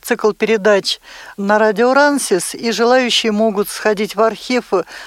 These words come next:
программы "Факультатив" и познакомиться с Олегом Анатольевичем поподробней. Я думаю, что и на радио вос мы впоследствии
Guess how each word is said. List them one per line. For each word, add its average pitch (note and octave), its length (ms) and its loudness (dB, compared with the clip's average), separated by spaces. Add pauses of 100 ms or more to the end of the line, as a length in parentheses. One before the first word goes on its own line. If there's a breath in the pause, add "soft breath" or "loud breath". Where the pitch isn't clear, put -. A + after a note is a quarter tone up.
(120)
программы G#3 400 2
"Факультатив" C4 880 0 (400 loud breath)
и C4 500 2 (240)
познакомиться A3+ 800 2
с - 160 -8
Олегом G3+ 440 2
Анатольевичем G#3+ 640 0 (360 loud breath)
поподробней. E3+ 920 0 (420 loud breath)
Я G#3+ 220 2
думаю, A3 280 0
что - 200 0
и G3+ 60 0
на G3+ 120 2
радио A3+ 340 2
вос B3+ 360 -2
мы G#3+ 320 0
впоследствии G#3 800 0